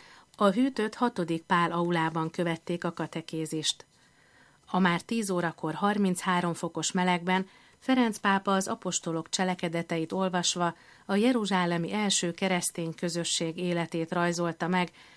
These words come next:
és mutatott rá azokra a pontokra, melyek máig mértékadóak minden keresztény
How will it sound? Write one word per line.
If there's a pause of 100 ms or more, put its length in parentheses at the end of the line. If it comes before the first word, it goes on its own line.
(200)
és
mutatott
rá
azokra
a
pontokra,
melyek
máig
mértékadóak
minden
keresztény